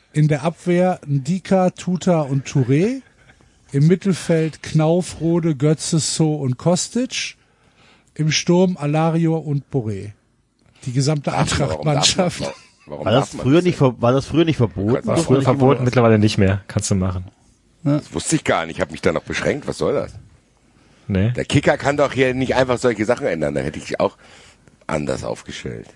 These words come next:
Speaker 2: Verdammt.
Speaker 4: Aber guck, aber geil auch, der hat Kolo Muani mit elf Punkten und Dietz mit neun Punkten auf der Bank sitzen.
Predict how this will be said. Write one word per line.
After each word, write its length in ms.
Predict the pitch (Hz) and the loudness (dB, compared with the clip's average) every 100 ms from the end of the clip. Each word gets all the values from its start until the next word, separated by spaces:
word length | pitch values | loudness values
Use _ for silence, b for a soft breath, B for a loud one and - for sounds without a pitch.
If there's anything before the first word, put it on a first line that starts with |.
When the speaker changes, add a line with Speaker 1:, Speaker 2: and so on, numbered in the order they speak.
| _ - 98 B B B B B | _ -16 -16 B B B B B
Speaker 2:
Verdammt. 160 | B - | B -8
Speaker 4:
Aber 160 | 113 123 | -4 2
guck, 200 | 185 120 | 2 4
aber 180 | 117 | 2
geil 300 | 123 135 185 | 4 4 4
auch, 140 | 160 - | 2 2
der 80 | 139 | 0
hat 120 | 135 | 0
Kolo 280 | - 156 170 | 2 4 4
Muani 460 | 156 151 147 185 | 2 2 2 0
mit 120 | 180 | 0
elf 320 | - 160 170 - | 0 0 0 0
Punkten 300 | 175 165 156 | -2 0 -2
und 140 | 135 | 0
Dietz 220 | 165 - | -2 0
mit 100 | 156 | 0
neun 200 | 147 165 | 2 2
Punkten 300 | - 123 - | 0 -2 -2
auf 120 | - | -2
der 80 | - | -2
Bank 300 | - 143 131 | 0 0 0
sitzen. 640 | - - - - - 120 | -2 -4 -2 -2 0 -2